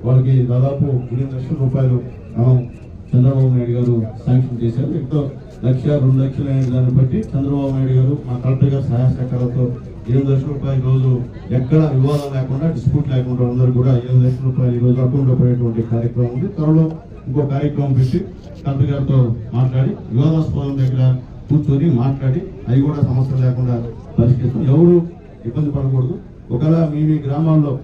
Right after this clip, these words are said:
మేము మళ్ళీ చెప్పాం, మళ్ళీ చెప్తాం, ఫస్ట్, ఫస్ట్ మూలకంగా చెప్తున్నాం,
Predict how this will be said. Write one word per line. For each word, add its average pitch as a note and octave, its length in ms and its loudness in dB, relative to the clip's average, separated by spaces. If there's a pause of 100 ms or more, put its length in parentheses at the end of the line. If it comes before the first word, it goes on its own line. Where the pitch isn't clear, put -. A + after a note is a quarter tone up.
మేము C3 140 0
మళ్ళీ C#3+ 220 2
చెప్పాం, D3+ 360 -2
మళ్ళీ D#3 220 2
చెప్తాం, E3 300 -4
ఫస్ట్, C#3+ 300 -4 (120)
ఫస్ట్ E3+ 500 0
మూలకంగా E3 380 2
చెప్తున్నాం, C3 340 -4